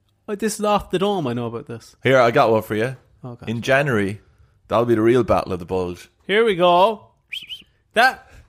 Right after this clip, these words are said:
Speaker 1: get that on Twitter.
Speaker 2: Oh, fuck, I actually should.
Speaker 1: Get that on
Speaker 2: Wait,
Speaker 1: Twitter.
Speaker 2: how do I tie it into World War Two? We're not, i-, if, if, if we were experiencing World War Two at the moment,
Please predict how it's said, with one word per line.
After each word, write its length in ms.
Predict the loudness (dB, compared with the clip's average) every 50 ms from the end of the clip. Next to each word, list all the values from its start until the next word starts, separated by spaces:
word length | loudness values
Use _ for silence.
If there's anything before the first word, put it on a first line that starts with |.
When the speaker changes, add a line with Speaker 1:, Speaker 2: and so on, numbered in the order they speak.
| -20 -20 -20 _ _ _ _
Speaker 1:
get 200 | 2 2 2 2
that 140 | 2 2 2
on 120 | 2 0
Twitter. 340 | -2 -4 -4 -4 -6 -8 -12 -16 _ _ _ _
Speaker 2:
Oh, 220 | -4 -2 -2 -2 0
fuck, 240 | 0 0 0 2 0
I 40 | 0
actually 200 | -2 -2 -8 -10
should. 320 | -6 -4 -4 -4 -4 -4 -4
Speaker 1:
Get 180 | -4 -2 0
that 160 | 0 -2 0
on 100 | -2 -2 -2
Speaker 2:
Wait, 140 | 0 0 2
Speaker 1:
Twitter. 120 | 2 2
Speaker 2:
how 120 | 0 0
do 80 | 0 0
I 40 | -2
tie 180 | 0 0 0 0
it 40 | 0
into 120 | -2 0
World 140 | 0 0 2
War 120 | 2 0 0
Two? 200 | 2 0 0 0
We're 100 | 2 0
not, 220 | 0 0 -2 -4 -6
i-, 100 | -4 -2 0
if, 160 | -2 -2 -2
if, 300 | -6 -4 -4 -4 -2 -2 -6 -8 -8 -14 -18 -20 -6 -6
if 140 | -6 -4 -2
we 120 | -2 0
were 80 | 0 0
experiencing 580 | -2 -4 -2 -2 0 0 0 -2 -2 -4 -2
World 200 | 0 0 2 2
War 100 | 2 0
Two 180 | 0 0 0 0
at 80 | 0
the 60 | 0 0
moment, 560 | 0 2 4 4 2 2 -2 -4 -8 -14